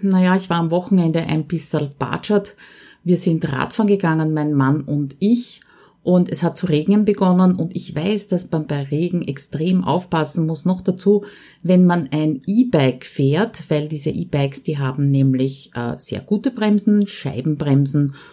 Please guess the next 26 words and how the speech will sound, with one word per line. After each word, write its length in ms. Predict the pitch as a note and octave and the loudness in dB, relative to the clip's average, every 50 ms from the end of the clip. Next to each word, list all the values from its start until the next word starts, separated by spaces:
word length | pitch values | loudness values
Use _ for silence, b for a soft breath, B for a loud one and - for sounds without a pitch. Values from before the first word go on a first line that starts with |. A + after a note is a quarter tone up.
| B B B | B B B
und 360 | B G#3 G3 F#3+ - - - | B 2 2 2 0 -2 0
die 140 | G3 G3+ G3 | 2 2 2
sind 340 | F#3+ - F3 D#3+ D#3 - - | 2 0 0 -2 0 0 -2
auch 240 | B2+ C3 C3+ - C3+ | -2 -2 -2 -2 -2
noch 240 | B2 A#2+ - - | -2 -2 -2 -10
vorne. 560 | - - - D#3 D#3 F3 G#3+ A#3 A#3 A3+ A3+ A3+ B B B B B B B B B B B | -10 -2 0 2 2 4 4 4 4 2 0 -4 B B B B B B B B B B B
Ja, 300 | - F3 E3+ E3+ F3 E3 - | 0 2 2 2 2 0 -2
langer 340 | F3 E3+ D#3+ D#3+ E3 D#3+ D3+ | -2 0 0 2 0 0 0
Rede, 200 | E3 D#3 D#3+ D3+ | 0 0 0 0
kurzer 360 | - - F3+ D#3 - - - | 0 0 -2 -2 -2 -4 -8
Sinn. 420 | D3+ - - A#3 A3+ A#3 A3 F#3+ D#3 F3 | -4 0 2 4 4 4 4 2 0 -4
Ich 240 | F3+ F3+ - - - | -6 -6 -6 -2 -2
war 180 | D#3+ D#3+ D#3+ | -2 0 0
wohl 280 | E3 E3+ E3 E3 E3 - | 2 2 2 2 0 -2
eine 420 | - C#3+ D3 D3 D3+ D#3 D3+ D3+ C#3+ | -4 -4 -2 -2 -2 -2 -2 -4 -6
Sekunde 680 | C#3+ - - - - - - E3+ E3 D#3+ D#3+ D3 - - | -10 -10 -12 -12 -8 -4 -2 -2 0 0 -2 -4 -4 -6
abgelenkt, 760 | D#3 - - - - F#3 E3+ E3 D#3 D3+ D#3+ D#3 - - - | -8 -8 -6 -2 0 0 2 2 2 2 2 0 -2 0 0
<laughs> 0 | |
nämlich 360 | F3 C#3+ C#3 D3+ C#3 - - | 0 0 0 -2 -4 -4 -4
dadurch, 360 | - C#3+ D3 D3 - D#3 C#3 | -4 -4 -4 -2 -4 -6 -6
dass 200 | - - C#3+ C#3+ | -4 -4 -2 -2
mein 280 | D#3 D3 C3+ C3 C3 B2+ | 0 0 2 2 2 0
Mann 280 | B2+ B2+ D#3 G#3+ A#3+ A#3 | 0 2 4 4 4 4
fast 320 | - D#3+ C#3 C#3 - - | 4 0 0 -2 -4 -12
gestürzt 560 | - - - - - E3+ D#3 D3 - - - | -18 -18 -10 -4 -2 -2 -2 -2 -4 -8 -2
wäre, 320 | D3 C#3 C#3 C#3 D#3+ E3+ | 0 2 2 2 2 0